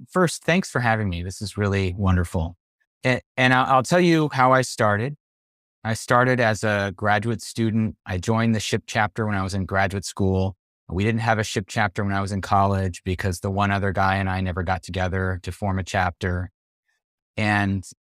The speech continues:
I got involved because I wanted to work with the undergraduates. And I know a lot of people, a lot of the Latinos, we don't feel like we belong in engineering, or at the time, people didn't feel like they belong there. And I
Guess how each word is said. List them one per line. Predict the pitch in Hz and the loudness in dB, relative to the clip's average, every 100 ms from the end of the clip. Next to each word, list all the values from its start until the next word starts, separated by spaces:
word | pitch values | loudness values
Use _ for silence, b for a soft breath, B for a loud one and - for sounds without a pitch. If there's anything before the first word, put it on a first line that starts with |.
| _ | _
I | 113 | -2
got | 113 185 | 4 4
involved | 208 135 135 135 120 | 4 2 4 4 2
because | 120 - 117 107 - - | -2 -2 -4 -4 -6 0
I | |
wanted | 117 131 135 | 2 2 2
to | 127 | 0
work | 117 123 | -2 -2
with | 123 | -4
the | 117 | -4
undergraduates. | 110 117 104 95 90 - | -2 0 0 0 -2 -4
And | 101 | 0
I | 98 | 2
know | 104 104 104 101 | 4 2 0 -4
a | 98 | -4
lot | 98 117 | 0 0
of | 113 | 0
people, | 113 113 107 104 101 101 - | -4 -2 -2 0 -2 -6 -2
a | |
lot | 107 127 | 2 2
of | |
the | 123 | 2
Latinos, | 117 110 117 113 110 110 - - _ _ _ | -2 -2 0 2 0 -2 -8 -20 _ _ _
we | 117 | 0
don't | 135 143 | 2 2
feel | - 151 | 0 0
like | 135 127 123 | 2 0 2
we | 123 | 0
belong | 117 117 120 117 | 0 2 2 2
in | |
engineering, | 104 98 101 92 87 | -2 -2 -4 -2 -2
or | 85 | -4
at | 90 | -8
the | |
time, | - 107 107 104 | -6 -2 -2 -2
people | 98 98 98 | -4 -8 -4
didn't | 95 92 | -4 -4
feel | 98 95 | -4 -4
like | 92 | -4
they | 98 | -4
belong | 87 92 90 92 | -4 -2 -2 -2
there. | 87 | -4
And | 87 | -6
I | 87 | -6